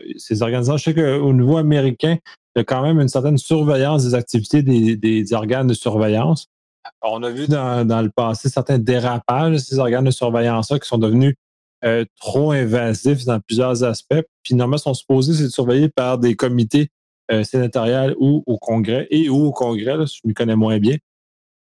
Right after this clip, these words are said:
Puis à un moment donné, mais faut pas se, s'étonner que ces organisations-là qui sont spécialisées dans la surveillance dépassent leur mandat parce que c'est leur spécialisation. C'est pour ça qu'on a besoin d'une surveillance civile qui vienne s'assurer qu'ils respectent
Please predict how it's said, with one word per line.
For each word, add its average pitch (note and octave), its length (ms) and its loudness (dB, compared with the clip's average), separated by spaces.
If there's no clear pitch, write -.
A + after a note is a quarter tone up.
Puis A#2 100 0
à - 20 4
un A2 40 2
moment A2+ 100 0
donné, D3 140 2
mais B2+ 240 0
faut C3 80 2
pas F3 160 0
se, C#3+ 220 0
s'étonner C3 520 0
que C#3 120 0
ces A#2+ 260 0
organisations-là B2 760 0
qui - 100 -8
sont C#3 340 -2
spécialisées D#3 800 0
dans D#3+ 60 2
la C#3+ 80 2
surveillance A#2 840 0
dépassent C3+ 880 -2
leur A#2 200 0
mandat A#2 480 0
parce A#2 160 -2
que B2+ 100 0
c'est A#2 160 0
leur A#2 160 2
spécialisation. G#2+ 720 0
C'est - 100 -14
pour - 60 -10
ça C#3 100 0
qu'on C#3 120 0
a B2 80 0
besoin A#2+ 220 2
d'une B2+ 120 4
surveillance A2+ 500 0
civile C3 520 2
qui - 120 -6
vienne A#2+ 120 2
s'assurer C3+ 400 0
qu'ils C3 600 -2
respectent C#3+ 680 -2